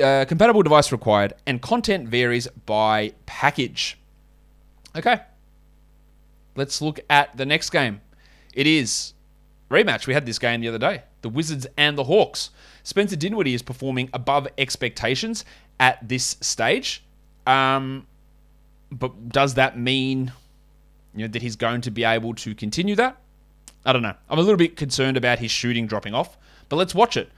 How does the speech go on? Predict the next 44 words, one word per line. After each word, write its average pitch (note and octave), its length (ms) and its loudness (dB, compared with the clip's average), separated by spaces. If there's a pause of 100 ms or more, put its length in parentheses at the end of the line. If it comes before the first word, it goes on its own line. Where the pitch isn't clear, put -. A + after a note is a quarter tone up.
(140)
Let's G#3 140 -2
also A#3 220 2
watch G3+ 220 2
Kyle F#3+ 240 4
Kuzma. F#3+ 480 -2
Rui, C#3+ 280 -2
Rui D3+ 200 2
Hachimura, B2+ 500 0
who C#3+ 120 0
knows A#2+ 160 -2
where B2 180 -2
he G#2 100 -4
is? D#3+ 220 -10
Like, - 160 -10
who A2 140 -4
knows A#2 160 0
when A2+ 140 -2
he's A#2+ 140 -2
coming G#2+ 200 -8
back A#2 180 0
or G2+ 60 -6
what A2+ 160 -2
the G#2 80 -4
hell's G#2+ 200 0
going G#2+ 220 -2
on G#2 100 -4
with G#2 100 -8
him? D3 180 -6 (360)
He's A2+ 140 -8
obviously A#2+ 260 -6
going A2+ 260 -2
through G#2+ 180 -6
something A2 260 -4
pretty G2+ 200 -10
tough, B2 220 -2
so, G2 280 -6
you G2 100 -10
know, G2 80 -8
we G#2+ 140 -6
all G#2 180 -6
hope G#2 220 -6
that G2+ 100 -10
he's G2+ 160 -8
okay. A2+ 340 -10